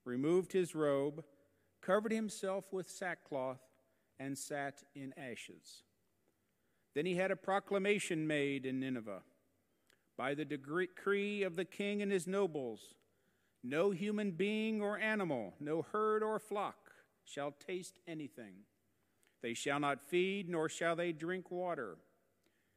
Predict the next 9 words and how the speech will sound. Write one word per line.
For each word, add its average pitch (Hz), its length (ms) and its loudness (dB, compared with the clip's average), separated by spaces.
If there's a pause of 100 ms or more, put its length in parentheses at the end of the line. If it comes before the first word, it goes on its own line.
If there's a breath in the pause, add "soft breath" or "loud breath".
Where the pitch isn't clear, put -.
(240 soft breath)
Human 190 360 0
beings 202 360 0
and 190 140 0
animals 165 800 -4 (160)
shall 151 220 -2
be 156 120 -2
covered 180 420 -2
with 185 140 -2
sackcloth, 135 680 -4